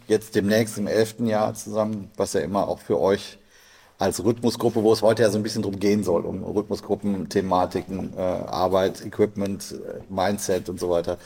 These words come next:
Ähm, Sing Mein Song ist eine Baustelle. Was wir noch zusammen machen, ist die Gregor-Nummer. Und da gibt's ja eigentlich auch immer so zwei Baustellen. Es gibt die Sommerbaustelle, die ein bisschen lauter, poppiger, äh, wie auch immer ist. Und im,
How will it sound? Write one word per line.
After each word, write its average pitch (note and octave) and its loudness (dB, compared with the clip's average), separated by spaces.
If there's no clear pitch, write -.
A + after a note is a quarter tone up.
Ähm, F#2 0
Sing G2+ 0
Mein G2 0
Song C3+ 4
ist A#2+ 2
eine A#2 4
Baustelle. G#2+ 2
Was F#2+ 2
wir A2 4
noch A2 2
zusammen G#2 0
machen, G2+ 0
ist - -8
die F#2+ -4
Gregor-Nummer. A#2+ 4
Und A2 0
da G#2 2
gibt's G#2 -2
ja F#2 0
eigentlich G2+ -2
auch G2 0
immer A#2 2
so A#2 4
zwei A2+ 2
Baustellen. A2 2
Es G2+ -10
gibt - -8
die G#2 -6
Sommerbaustelle, G#2+ 0
die G#2 -4
ein G2+ -4
bisschen G2+ -2
lauter, G2+ 4
poppiger, G2+ 4
äh, - -12
wie G#2+ 0
auch G2+ 0
immer A#2 2
ist. A2+ -2
Und G#2 -4
im, G2 -6